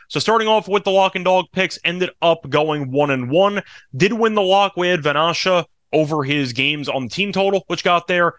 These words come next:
as he did win, but I thought he would not win in straight sets because pretty much every match he does win involves him not winning in straight sets. And that's what happened, as he ended up losing a set to Shelby, but he ended up winning in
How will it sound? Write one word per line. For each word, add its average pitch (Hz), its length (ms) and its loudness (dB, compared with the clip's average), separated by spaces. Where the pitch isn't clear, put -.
as 135 140 -4
he 139 80 -4
did 147 160 0
win, 147 300 -2
but 131 100 -2
I 131 40 0
thought 147 180 0
he 143 40 -2
would 131 160 -4
not 147 200 -2
win 139 100 -6
in 131 80 -10
straight 131 320 -6
sets 147 260 -2
because 123 260 -4
pretty 160 200 -4
much 131 120 -6
every 139 220 -2
match 135 200 -4
he 127 80 -8
does 147 280 0
win 123 320 -4
involves 135 520 0
him 131 180 -6
not 139 300 -2
winning 127 180 -4
in 117 60 -8
straight 113 300 -6
sets. 117 300 -2
And - 300 -10
that's 127 100 -4
what 127 80 -2
happened, 143 360 -2
as 120 140 -4
he 139 100 0
ended 139 200 -2
up 131 160 2
losing 135 420 -2
a 135 140 -4
set 143 260 -4
to - 80 -16
Shelby, 190 460 -2
but 143 120 -2
he 143 80 0
ended 143 160 -2
up 131 60 -2
winning 131 420 -4
in 127 360 -4